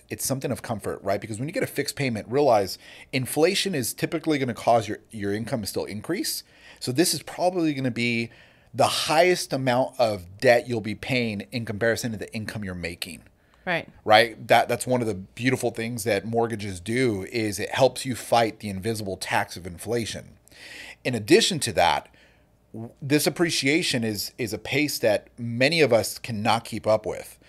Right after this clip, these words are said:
Speaker 1: So the illustration I use for clients is going, you know, I speak to clients who, unfortunately, they didn't make a year ago, a move a year ago, and now they can't qualify for the houses they wanted. And I'm trying to remind people that, uh, did you ever read The Boxcar Children when you were a kid? I don't
Speaker 2: Yes.
Speaker 1: know wh-, yeah,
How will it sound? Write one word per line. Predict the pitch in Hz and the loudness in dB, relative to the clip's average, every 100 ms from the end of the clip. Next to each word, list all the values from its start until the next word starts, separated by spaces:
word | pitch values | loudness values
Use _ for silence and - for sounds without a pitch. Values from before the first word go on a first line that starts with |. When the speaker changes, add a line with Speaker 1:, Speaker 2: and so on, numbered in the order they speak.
| - | -18
Speaker 1:
So | - 127 | -6 0
the | 123 | 2
illustration | 131 117 151 151 139 | 2 4 2 2 0
I | |
use | 127 120 | -2 -2
for | 110 | -4
clients | - 139 156 131 | -2 0 2 0
is | 113 101 | -4 -2
going, | - 110 104 101 - _ _ _ _ _ - | 2 0 0 -8 -14 _ _ _ _ _ -6
you | 117 | -2
know, | |
I | 95 | -2
speak | - - | -2 -6
to | - | -4
clients | 113 113 98 - | -2 -2 -2 -6
who, | 113 104 95 - - - | -6 -6 -8 -16 -20 -12
unfortunately, | - - 143 143 104 | -4 4 6 6 -2
they | 101 98 | -4 -2
didn't | 117 113 | -2 -2
make | 117 | -4
a | 101 | -4
year | 98 131 | 2 2
ago, | 101 101 98 - | 2 0 0 0
a | - | 0
move | 104 123 127 | 0 -2 -2
a | 104 | 0
year | 123 | 0
ago, | 135 101 92 | 0 -2 -4
and | 92 | -4
now | 120 | -4
they | 113 | -4
can't | - 104 | -8 -6
qualify | - 110 104 | 0 0 0
for | 92 | -6
the | 90 | -4
houses | 95 95 85 | -6 -6 -8
they | 87 | -8
wanted. | 80 110 - - _ _ _ _ _ - - - | -6 -6 -8 -18 _ _ _ _ _ -20 -10 0
And | 113 | 2
I'm | 117 | 2
trying | - - 196 | -2 -4 0
to | 151 | 0
remind | 110 110 135 | 0 -2 -4
people | 113 104 98 | -6 -4 -2
that, | 92 87 - _ - | 0 -2 -4 _ -12
uh, | |
did | 113 127 | -10 -10
you | 202 | -8
ever | 185 | -8
read | 180 160 | -8 -6
The | |
Boxcar | 104 120 - - 139 | -4 -4 -6 -10 -10
Children | - 139 143 | -8 -8 -8
when | 139 | -10
you | 135 | -10
were | |
a | 131 | -8
kid? | 139 143 - _ _ - | -8 -10 -16 _ _ -4
I | |
don't | 202 | 0
Speaker 2:
Yes. | 113 95 - | 0 -2 -4
Speaker 1:
know | |
wh-, | 117 | 2
yeah, | 143 139 | 4 4